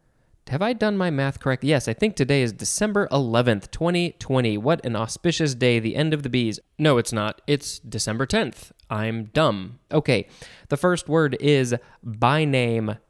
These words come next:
B Y N A M E, noun from the fourteenth century. One,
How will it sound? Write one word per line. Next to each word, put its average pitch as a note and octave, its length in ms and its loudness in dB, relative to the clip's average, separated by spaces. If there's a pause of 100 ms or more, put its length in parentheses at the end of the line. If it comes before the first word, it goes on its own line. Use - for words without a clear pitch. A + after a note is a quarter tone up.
(180)
B D#3 220 6
Y C3 400 2
N B2+ 340 0
A B2 220 2
M B2 400 -2
E, A#2 320 0 (260)
noun A#2+ 400 2
from B2+ 240 -2
the A2+ 80 -4
fourteenth D3 440 0
century. A2 500 -2 (300)
One, C#3 380 2